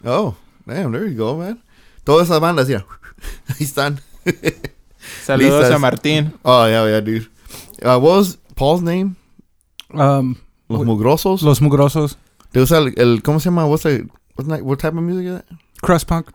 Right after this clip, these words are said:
Speaker 1: Crust
Speaker 2: Cru-,
Speaker 1: punk?
Speaker 2: Crust punk sí me gusta, me gusta también mucho el D-Beat.
Speaker 1: Oh, yeah.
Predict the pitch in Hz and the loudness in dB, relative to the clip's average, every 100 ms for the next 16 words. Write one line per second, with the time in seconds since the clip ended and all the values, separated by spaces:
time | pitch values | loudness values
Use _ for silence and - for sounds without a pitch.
0 | _ - 135 131 170 170 143 139 170 175 | _ -2 -2 0 -2 -4 -6 -4 -4 -6
1 | - 185 170 165 165 156 139 135 139 139 | -4 0 0 0 -2 -2 -4 -6 -6 -6
2 | 135 135 131 139 123 135 156 180 _ - | -6 -6 -8 -10 -8 -6 -6 -8 _ -4
3 | 127 127 120 120 113 | 2 2 2 0 -2